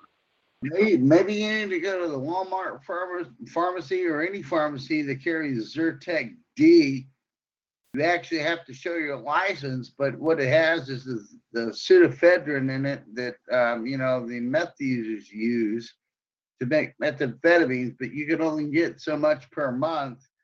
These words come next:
And that Zyrtec D helps you, and it, it, it's helped me to this point. You know, generally by this time, I, you know, my voice is totally gone.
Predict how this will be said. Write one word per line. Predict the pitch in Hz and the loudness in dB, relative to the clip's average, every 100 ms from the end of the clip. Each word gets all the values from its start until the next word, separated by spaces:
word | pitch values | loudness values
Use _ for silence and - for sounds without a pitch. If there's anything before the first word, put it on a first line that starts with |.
| _ _ _ _ 123 | _ _ _ _ -8
And | 127 | -4
that | 127 98 | -4 -4
Zyrtec | 113 180 175 180 120 107 - | -4 -6 -2 -2 -2 -6 0
D | 160 175 156 127 | 4 6 4 0
helps | 147 175 - - 120 | -6 -6 -10 -10 -4
you, | 113 113 120 127 _ _ _ _ _ _ _ _ _ | -2 -2 -6 -10 _ _ _ _ _ _ _ _ _
and | 127 135 131 | -6 -4 -4
it, | 123 123 | -4 -6
it, | 117 131 123 85 | -4 -2 -2 -4
it's | 113 123 - | -2 -4 2
helped | 170 175 - | 4 4 4
me | 117 156 180 127 117 131 - _ _ _ _ _ | 2 2 2 0 -6 -12 -16 _ _ _ _ _
to | 139 | -4
this | 139 214 214 | -2 -2 -4
point. | _ 143 123 120 101 _ | _ -10 -6 -8 -10 _
You | 135 123 | -4 0
know, | 127 120 | 0 -2
generally | 110 175 226 220 185 | -2 2 2 2 -2
by | 139 143 143 | -2 -2 -2
this | 175 208 - | -6 -12 -8
time, | 151 120 123 127 - | -6 -4 -6 -8 -10
I, | 92 123 127 233 | -6 -4 -4 -4
you | 143 143 | -4 -2
know, | 131 | 0
my | 131 139 135 | 0 -2 -4
voice | 135 160 175 151 | -4 -2 -2 -4
is | 131 | -6
totally | - 151 139 110 | -2 0 0 -2
gone. | - 151 139 117 120 | -2 -2 -2 -4 -8